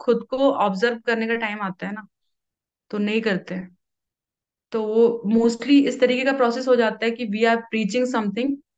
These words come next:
but we are not following that। तो इस तरीके से वो चीज हो जाती है। तो जब तक हम फॉलो नहीं करेंगे ना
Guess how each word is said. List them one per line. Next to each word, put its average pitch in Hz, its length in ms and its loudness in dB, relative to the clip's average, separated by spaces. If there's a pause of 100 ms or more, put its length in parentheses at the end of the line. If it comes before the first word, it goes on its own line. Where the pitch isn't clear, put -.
(220)
but 202 240 -2
we 214 180 -2
are 220 140 0
not 277 260 0 (420)
following 185 360 2
that। 175 240 -10 (420)
तो - 40 -6
इस 226 180 -2
तरीके 247 260 2
से 247 100 2
वो 226 140 2
चीज 214 220 -6
हो 190 140 -8
जाती 175 340 -12
है। 226 80 -6
तो 254 80 -2
जब 226 340 0
तक 320 140 2
हम 311 200 4
फॉलो 240 220 4
नहीं 277 200 6
करेंगे 196 360 0
ना 262 160 -10